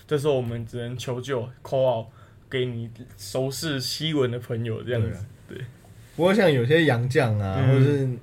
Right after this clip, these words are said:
Speaker 2: 那些A B C，
Speaker 1: 嗯。
Speaker 2: 我相信简浩应该是会讲一点的。
Speaker 1: 对啦，但是我们访问他们的时候也是用中文啊。
Speaker 2: 嗯。
Speaker 1: 啊，我们如果在国内访洋将，中间还有翻译，其实，
Speaker 2: 嗯。
Speaker 1: 其实也还好。
Speaker 2: 嗯。
Speaker 1: 对，没错。
Speaker 2: 哦，这个以前，以前其实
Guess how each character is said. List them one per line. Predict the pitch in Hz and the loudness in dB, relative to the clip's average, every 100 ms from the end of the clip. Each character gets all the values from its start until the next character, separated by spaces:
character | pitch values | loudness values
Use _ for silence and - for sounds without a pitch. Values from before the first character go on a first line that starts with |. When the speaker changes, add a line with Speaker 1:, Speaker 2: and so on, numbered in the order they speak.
| - | -4
Speaker 2:
那 | 139 | 0
些 | 131 131 | 2 2
A | 135 131 | 2 2
B | 123 123 | 0 -2
C， | 113 117 113 123 - | -2 -2 0 -2 -4
Speaker 1:
嗯。 | 131 131 123 | -2 2 2
Speaker 2:
我 | |
相 | 120 196 | 2 2
信 | 202 190 | 0 -2
简 | 92 87 | -4 -4
浩 | 131 120 | -4 -2
应 | |
该 | 117 117 | 0 0
是 | 113 | 0
会 | 104 95 | -2 -4
讲 | - - | -8 -14
一 | |
点 | - - | -16 -18
的。 | - - - - - - | -18 -20 -20 -20 -20 4
Speaker 1:
对 | 233 151 | 8 10
啦， | 120 117 151 | 8 6 0
但 | 175 | -2
是 | 196 190 - - - - | -2 -4 -8 -20 -20 -10
我 | 131 | -4
们 | 131 131 135 | -2 -2 -2
访 | 139 147 | -2 0
问 | 165 | -2
他 | 160 | -2
们 | 147 | -2
的 | 127 | -2
时 | |
候 | 131 | -2
也 | 117 | -2
是 | 123 | -4
用 | 135 131 | -4 -4
中 | 123 120 | -6 -6
文 | 104 52 | -8 -10
啊。 | - - - | -14 -18 -2
Speaker 2:
嗯。 | 135 | 0
Speaker 1:
啊， | 98 | 2
我 | 139 | -2
们 | 131 | -2
如 | 139 | -4
果 | 143 143 | -2 -2
在 | |
国 | 151 131 143 | 0 -2 -2
内 | |
访 | 139 120 | -6 -8
洋 | 117 120 | -8 -8
将， | 123 127 | -8 -8
中 | 123 131 | -6 -6
间 | 131 | -4
还 | 120 | -6
有 | |
翻 | 117 120 117 | -8 -10 -8
译， | 113 113 | -6 -6
其 | - 120 | -8 -8
实， | 113 | -4
Speaker 2:
嗯。 | 107 | -4
Speaker 1:
其 | |
实 | 98 113 | -4 -6
也 | 117 | -8
还 | - - - | -10 -12 -12
好。 | - - - | -14 -16 -8
Speaker 2:
嗯。 | 117 104 104 101 | -2 0 0 -2
Speaker 1:
对， | 95 | -4
没 | 90 | -6
错。 | - 71 - - - - - - - | -10 -12 -14 -18 -20 -20 -20 -20 -10
Speaker 2:
哦， | 143 - - | -10 -10 0
这 | 160 | 4
个 | 139 120 | 4 2
以 | 131 127 | 0 0
前， | 135 143 170 185 - | 2 2 0 -2 -2
以 | 127 | 0
前 | 139 151 | 2 2
其 | 147 | 0
实 | 147 147 143 | 2 0 0